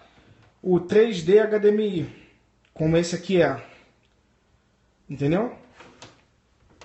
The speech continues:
Essa que é a ideia. Opa! Fora isso, né?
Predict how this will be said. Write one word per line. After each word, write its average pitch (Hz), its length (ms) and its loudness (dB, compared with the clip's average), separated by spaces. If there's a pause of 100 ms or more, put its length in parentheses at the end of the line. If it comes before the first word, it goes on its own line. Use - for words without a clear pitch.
(1080)
Essa 175 300 0
que 220 100 -2
é - 20 4
a 220 40 4
ideia. 151 400 0 (580)
Opa! - 480 -14 (1600)
Fora 240 360 -2
isso, 302 300 -6
né? 277 200 -4